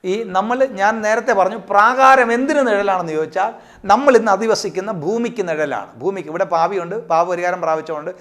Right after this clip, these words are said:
വിശുദ്ധനും അശുദ്ധനും എല്ലാം നിൽക്കുന്നിടമാണ്. പാപപരിഹാരം പ്രാപിക്കുന്ന പരി-, ആമേ,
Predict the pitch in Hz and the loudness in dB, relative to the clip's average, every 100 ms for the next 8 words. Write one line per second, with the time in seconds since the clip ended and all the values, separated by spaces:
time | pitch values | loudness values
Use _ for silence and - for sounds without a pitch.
0 | - - 160 185 196 185 185 185 185 196 | -18 -12 -8 -6 -4 -6 -8 -10 -6 -6
1 | 220 220 294 247 170 113 - - - _ | -6 -4 -2 0 0 -2 -12 -20 -20 _
2 | 226 285 349 302 294 302 311 302 277 269 | 2 4 6 6 6 8 8 8 6 6
3 | 277 277 277 262 262 311 240 247 | 4 0 -2 0 -2 -2 -4 -2